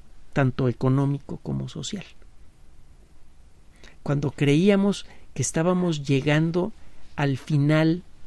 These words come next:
de, de la colonización de todos los territorios posibles para el ser humano,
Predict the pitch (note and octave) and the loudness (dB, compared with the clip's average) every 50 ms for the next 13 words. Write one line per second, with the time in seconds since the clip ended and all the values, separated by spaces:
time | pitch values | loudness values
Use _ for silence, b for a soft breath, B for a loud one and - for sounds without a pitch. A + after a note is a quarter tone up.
0 | - - - - - - - - - - - - - - - - - - - D#3 | -14 -14 -16 -16 -18 -18 -18 -18 -20 -20 -20 -20 -18 -14 -14 -14 -8 -4 -4 -4
1 | C#3 - C#3 B2+ B2+ B2 B2 B2 A#2+ B2+ - - b b b b b b b b | 0 0 2 4 4 4 4 2 2 0 -2 -6 b b b b b b b b
2 | b b - - - - - - - - - E3+ - E3+ D#3 D3+ D3 C#3+ - - | b b -12 -12 -16 -16 -16 -16 -18 -12 -12 0 4 4 4 6 4 0 0 2
3 | E3+ D#3 D3 D3 D3+ D#3 C#3+ - - D#3 C3+ - - F#3+ F#3 F#3+ F#3+ F3+ - - | 4 4 4 4 2 2 2 2 0 0 0 0 2 2 2 2 2 0 0 0
4 | F#3 F#3 F#3+ F3+ D#3+ E3 D#3 C3 - - - D#3 D3 C#3 C3 - - E3 E3 F3 | 0 2 2 0 0 -2 -4 -4 -4 -2 -2 -2 -2 -2 -4 0 0 0 2 0
5 | E3 - - - C#3+ A#2+ - E3+ D#3 E3+ D#3 - - - C3 B2 C3 B2+ - D3+ | -2 -4 -2 -4 -4 -2 -2 -2 -2 -2 -2 -4 -4 -4 -4 -4 0 0 2 2
6 | D3+ D3 C#3+ C3+ B2 A2+ A2+ - | 2 2 2 0 0 0 -2 -4